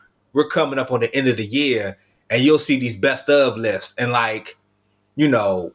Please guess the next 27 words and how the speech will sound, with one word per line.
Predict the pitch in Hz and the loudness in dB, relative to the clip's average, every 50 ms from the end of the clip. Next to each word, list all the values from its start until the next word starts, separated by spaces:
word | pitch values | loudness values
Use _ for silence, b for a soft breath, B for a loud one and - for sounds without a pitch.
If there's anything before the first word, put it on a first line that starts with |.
| _ | _
what's | - 147 - | -10 -8 -4
the | - 139 | -4 -4
guy? | 113 113 110 92 78 - - - - | -2 -2 -2 -2 -2 -6 -8 -8 -8
The | - 110 | -6 -4
guy | 104 131 139 143 | -2 -2 -2 -2
that, | 139 127 117 - | -2 -4 -4 -4
uh, | - 120 120 117 107 101 | -4 -2 -2 -2 0 0
works | 120 135 131 - | 0 0 0 0
with | - - | -2 0
Elliott | 131 139 135 127 107 104 | 0 2 2 2 0 0
Wilson. | 110 135 151 147 - - 98 85 - _ - | 0 0 0 0 -2 -6 -10 -10 -14 _ -10
Last | 110 131 156 165 156 156 - | -6 -4 -2 -2 -2 -2 -2
year, | 165 160 147 139 | -2 0 0 0
I | 143 | 0
remember | 143 151 143 147 | -2 -4 -4 -2
he | 147 | -4
put | 147 - - 139 | -2 0 0 0
out | 123 123 131 | 0 0 -4
his | 139 135 123 | -6 -8 -6
best | 101 139 139 131 - | -6 -4 -4 -4 -4
album | - 139 147 151 143 139 127 | -2 -2 -2 -2 -4 -6 -8
list | 123 120 117 120 | -8 -8 -6 -4
last | 123 123 127 120 - - | -2 -2 -2 -2 -4 -4
year. | 156 151 135 | -2 -2 -2
And | 127 131 | 0 -2
I'm | 151 175 170 | -2 -4 -4
like, | 139 127 127 120 113 - - | -4 -4 -4 -4 -6 -8 -12